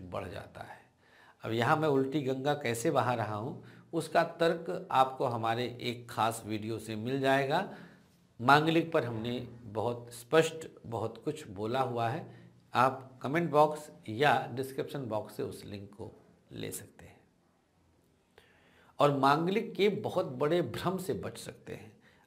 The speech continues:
अब हम बताते हैं आपको उपाय। आप ईंट का एक छोटा सा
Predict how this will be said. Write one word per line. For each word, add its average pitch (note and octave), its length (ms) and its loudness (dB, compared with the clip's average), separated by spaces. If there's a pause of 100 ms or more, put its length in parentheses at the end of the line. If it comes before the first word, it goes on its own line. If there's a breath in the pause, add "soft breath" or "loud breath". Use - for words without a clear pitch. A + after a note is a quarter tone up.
(120)
अब F3+ 140 10
हम F#3+ 100 6
बताते C3+ 400 4
हैं B2+ 120 0
आपको A2 340 -2 (460)
उपाय। - 360 -12 (1900 soft breath)
आप F3+ 460 6
ईंट G3+ 320 0
का F3 120 8
एक F3 200 4
छोटा D#3 280 4
सा D#3 140 0